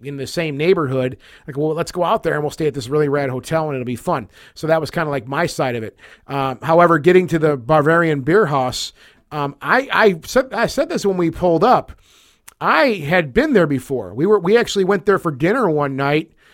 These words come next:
um, just to hang out. I mean, we just went there. I, I, and I forgot that I had been there. Uh, but the food was amazing. Right, Amber?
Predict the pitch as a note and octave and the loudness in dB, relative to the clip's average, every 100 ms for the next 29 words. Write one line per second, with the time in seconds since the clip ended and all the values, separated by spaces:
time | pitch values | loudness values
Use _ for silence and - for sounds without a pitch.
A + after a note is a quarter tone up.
0 | _ _ - D3+ D3 D3 C#3 - E3+ - | _ _ -8 -2 0 -2 -6 -8 -8 -6
1 | E3 C3+ E3 D#3 A3+ B2 - _ C#3 D3 | -6 -4 -2 -2 -2 -4 -10 _ -8 -6
2 | D3 C#3 F#3 - C#3 C3 D#3+ A3 C#3 F#2 | -8 -6 -4 -6 -10 -6 -4 -4 -6 -14
3 | - _ _ C3+ A#2 - - - D3+ D3 | -18 _ _ -14 -14 -16 -20 -16 -8 -6
4 | D3 D3+ D#3+ D#3 C#3+ C3+ B2+ C#3 E3 C3+ | -4 -2 -2 -2 -4 -4 -4 -4 -4 -6
5 | E2+ E2 _ - _ _ C#3 C#3 C3 A2+ | -10 -16 _ -20 _ _ -10 -6 -6 -4
6 | D#3 D3+ - E3 C#3 C3+ B2 G#2 A#2 - | -6 -4 2 2 2 -2 -6 -10 -14 -18
7 | _ _ _ _ _ _ B2+ B2 B2+ C3 | _ _ _ _ _ _ -8 -6 -6 -8